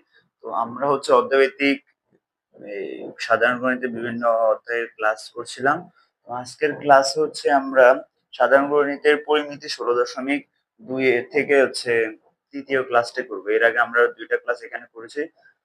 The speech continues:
তো আজকের ক্লাস হচ্ছে আমরা এই অধ্যায় থেকে গুরুত্বপূর্ণ কিছু বইয়ের ম্যাথ সলভ করাবো। তো এর আগে হচ্ছে আমরা এখানে আয়তাকার ক্ষেত্র সমন্বিত যে ম্যাথ হয় সেগুলো সমাধান করেছিলাম।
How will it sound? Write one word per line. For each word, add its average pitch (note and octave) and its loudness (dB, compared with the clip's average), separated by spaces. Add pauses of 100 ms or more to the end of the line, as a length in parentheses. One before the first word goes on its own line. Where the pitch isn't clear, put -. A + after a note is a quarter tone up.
(160)
তো - -18 (120)
আজকের B2+ -4
ক্লাস B2+ 4 (140)
হচ্ছে C#3 -6 (120)
আমরা C#3 6 (220)
এই G#2+ 0 (100)
অধ্যায় A#2 -6 (160)
থেকে A#2+ -14 (800)
গুরুত্বপূর্ণ C#3 -4 (100)
কিছু B2+ -6 (680)
বইয়ের A2+ -6
ম্যাথ A2 -2 (100)
সলভ F#2+ -10
করাবো। A#1 -10 (520)
তো - -20 (180)
এর C3 -2 (100)
আগে C3 -2
হচ্ছে C3 -6 (120)
আমরা C#3 -2 (120)
এখানে C3 -10 (160)
আয়তাকার A2 0 (420)
ক্ষেত্র B2 -18 (140)
সমন্বিত C3 -6 (120)
যে C3+ 2 (100)
ম্যাথ A#2 0 (100)
হয় B2+ 4
সেগুলো A2+ -12
সমাধান B2+ 0
করেছিলাম। C3 -2